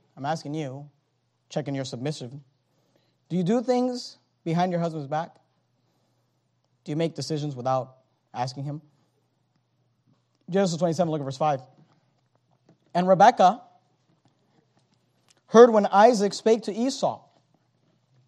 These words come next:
Remember, Isaac spake to his elder son Esau about the fact that he wanted to bless him.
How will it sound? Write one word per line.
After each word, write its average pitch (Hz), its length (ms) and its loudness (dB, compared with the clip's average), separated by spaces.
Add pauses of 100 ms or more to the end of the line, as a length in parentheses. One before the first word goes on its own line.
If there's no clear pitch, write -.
(440)
Remember, 160 240 -2
Isaac 170 340 2 (160)
spake 170 340 -2
to 160 100 -6
his 139 200 -8 (180)
elder 160 280 0
son 156 240 -4
Esau 180 560 -6
about 143 240 -4
the 139 60 -18
fact 165 240 -4
that 143 80 -8
he 139 40 -6
wanted 147 240 -6
to 131 60 -14
bless 147 320 -4
him. 147 200 -12